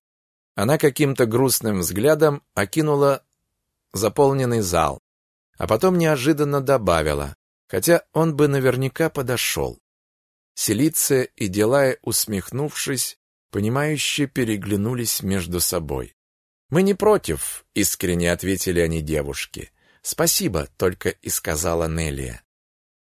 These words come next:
И только они расселись, как начался концерт. «Слушайте», вдруг спросила Селиция, только сейчас вспомнив о том,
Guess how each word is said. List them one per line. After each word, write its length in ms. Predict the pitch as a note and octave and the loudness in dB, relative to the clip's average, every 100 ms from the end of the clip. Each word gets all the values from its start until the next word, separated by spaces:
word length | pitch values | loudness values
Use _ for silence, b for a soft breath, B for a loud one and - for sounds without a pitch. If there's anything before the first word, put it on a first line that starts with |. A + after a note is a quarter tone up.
| _ | _
И 80 | F#3+ | 0
только 360 | F#3+ F#3 - D3+ | 2 2 2 2
они 200 | D3+ C#3+ | 2 2
расселись, 680 | B2 A2 - F3 F3 D#3+ | 2 2 0 2 2 2
как 340 | - D#3 - - _ - | 0 -2 -2 -10 _ -6
начался 800 | A2 B2+ - A#2+ G#2+ - D3 | -4 -2 0 0 0 2 2
концерт. 1000 | C#3+ A#2 A#2 G#2 - D#2+ D2 C#2 - - _ _ _ _ _ _ | 2 0 0 -2 -2 0 0 -4 -10 -20 _ _ _ _ _ _
«Слушайте», 640 | - F#3+ - F#2+ D#2+ C#2 - _ _ _ _ | -2 0 0 0 -2 -6 -12 _ _ _ _
вдруг 340 | G2 A2 G#2+ | -4 -2 -2
спросила 500 | - A#2 G#2+ A#2+ G2+ | -2 -2 0 2 0
Селиция, 680 | F2+ A#2+ A2+ F2 - E2+ D2+ - | 0 0 0 0 -2 -2 -4 -2
только 320 | B2 A2 A2 | 0 0 -2
сейчас 440 | G2 A2 C3 B2 - | -2 -2 0 0 0
вспомнив 600 | - - A#2+ G#2+ G2+ G#2+ | -2 0 0 0 -2 -2
о 80 | |
том, 300 | - C#3 C3 | 0 0 0